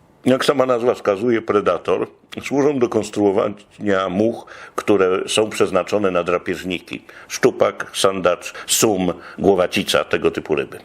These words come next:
Konstruujemy z nich stosunkowo duże streamery, naśladujące, y, jakieś niewielkie rybki. Stąd ich lepkość jest stosunkowo duża. Lepkość nie oznacza to, że się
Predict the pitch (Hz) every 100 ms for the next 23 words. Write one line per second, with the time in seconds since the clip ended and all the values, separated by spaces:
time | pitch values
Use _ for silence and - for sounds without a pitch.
0 | - - 127 113 - 127 139 143 135 87
1 | 85 120 131 - - - 107 117 95 123
2 | 98 92 117 110 101 - 98 85 76 76
3 | 101 104 - 90 85 87 92 87 - 78
4 | 78 - 76 80 80 - 73 87 90 87
5 | 87 - 82 76 - - 101 - - -
6 | - - - - 147 151 - 113 90 113
7 | - - 107 110 - - 95 104 - -
8 | - - 107 101 85 101 90 87 87 73
9 | 65 - - - - - 92 113 - -
10 | 104 110 - - 110 110 95 95 92 85
11 | 92 80 78 - 73